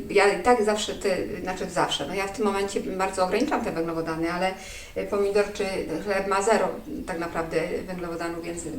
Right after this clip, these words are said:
mi to tam, wiecie, rybka, nie? Y, ale pomidory malinowe, jeżeli będą dobre, to Sławek sobie nawet, y, robi taką,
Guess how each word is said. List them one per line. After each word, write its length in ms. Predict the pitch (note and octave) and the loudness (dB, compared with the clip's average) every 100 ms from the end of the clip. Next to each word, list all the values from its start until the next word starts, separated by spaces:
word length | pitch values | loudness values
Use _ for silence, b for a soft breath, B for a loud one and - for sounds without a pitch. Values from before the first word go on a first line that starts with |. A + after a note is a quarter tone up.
| F#3 | -6
mi 80 | F#3 | -6
to 80 | F3+ | -6
tam, 220 | F3 E3 | -6 -6
wiecie, 200 | D#3+ G#3 | -4 -2
rybka, 300 | A3 G#3+ E3+ | 0 -2 -6
nie? 120 | E3+ | -6
Y, 840 | G#3+ - - - - - F#3 F#3 | -8 -10 -12 -12 -6 2 4 4
ale 200 | F#3+ G3 | 4 2
pomidory 400 | G3 F#3+ G3+ G3+ | 2 0 2 4
malinowe, 440 | G3 F#3 F#3 F#3+ F#3 | 4 0 0 0 0
jeżeli 260 | F3+ G3+ | 4 4
będą 300 | F#3+ F3+ E3+ | 4 0 0
dobre, 320 | E3+ G#3+ G3+ G3+ | 2 2 4 2
to 160 | F#3+ F3 F3 F3 F3+ F#3 | 0 -4 -4 -2 -2 -2
Sławek 200 | - F3+ | -4 -4
sobie 200 | E3 E3 | -6 -6
nawet, 360 | F3 E3 E3 F3+ | -4 -4 -6 -6
y, 160 | F3+ | -6
robi 160 | F3+ E3 | -4 -4
taką, 200 | E3 | -6